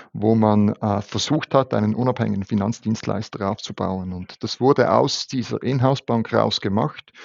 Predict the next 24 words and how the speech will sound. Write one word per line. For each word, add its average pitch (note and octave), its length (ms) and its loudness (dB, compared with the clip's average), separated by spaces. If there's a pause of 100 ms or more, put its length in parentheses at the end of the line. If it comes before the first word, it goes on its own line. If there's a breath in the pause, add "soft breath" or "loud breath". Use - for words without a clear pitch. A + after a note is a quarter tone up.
(300 loud breath)
Mein, G#2 380 0
äh, G2 380 0
mein, F#2+ 500 -2
äh, F2+ 280 -6
Vorgesetzter, C3 640 0
also F#2+ 200 -6
mein G2 160 -10 (160)
Chef, - 240 0
für - 100 -10
den G#2+ 140 -4
ich G#2 120 -4
damals G2+ 380 -4
Assistent A2+ 560 -6
war, C3+ 140 2
der G2+ 140 -4
hatte - 180 -4
das - 140 -8
Thema B2+ 420 2 (240 loud breath)
bei A2 80 -4
sich - 300 -4
auf G#2 120 -4
dem - 140 -10
Tisch - 300 -8
und - 100 -8